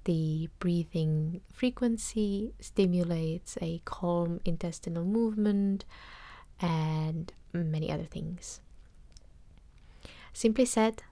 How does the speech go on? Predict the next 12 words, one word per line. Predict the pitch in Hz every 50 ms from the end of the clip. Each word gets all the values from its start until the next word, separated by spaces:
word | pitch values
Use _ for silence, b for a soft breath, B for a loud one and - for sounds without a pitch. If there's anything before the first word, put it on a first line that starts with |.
| - - -
the | - 202 190 180
normal | 175 170 185 185 190 196 190
functioning | - - 190 185 180 - - - 180 175 170 170 170 - -
of | 170 160 -
our | - 170 165 165 156
body | - - 160 160 156 165 160 160 165 185 - - -
in | 180 156 156 160 160 -
calm | - 175 165 180 202 202
situation. | - - 170 - - 156 143 139 143 143 - - 147 156 - - - - - - - - - - - - B B B B B B B B B B
When | B 196 190 196 196
we | 214 214 220 226
are | 220 214 214 214